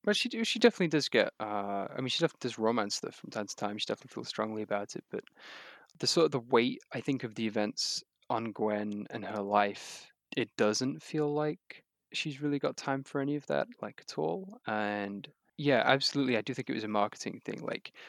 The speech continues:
the actual kiss in the story, uh, is obviously, uh, there's a flashback right at the start, well, a flash forward, I would suppose, to the kiss,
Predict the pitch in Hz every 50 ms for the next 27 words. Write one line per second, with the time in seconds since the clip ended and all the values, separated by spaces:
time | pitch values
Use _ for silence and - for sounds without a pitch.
0 | - _ - 123 120 - - - 135 123 - - 120 110 - - - - - _
1 | _ _ _ _ _ _ _ _ - - 147 151 143 135 - - - 123 113 107
2 | 107 110 110 113 110 113 - - - 120 110 107 104 104 101 101 101 98 - -
3 | 135 - 135 123 120 117 - - - 120 110 107 107 104 104 - - - - 110
4 | - 113 107 113 107 - - 127 127 - - - 143 - - - 113 107 - -
5 | - - - - - - - - - 151 185 208 240 - _ - - 110 101 -
6 | - 104 - - - - 110 113 117 120 117 117 123 120 - _ - - 135 131
7 | 131 - - - 131 127 139 - - 214 220 - - -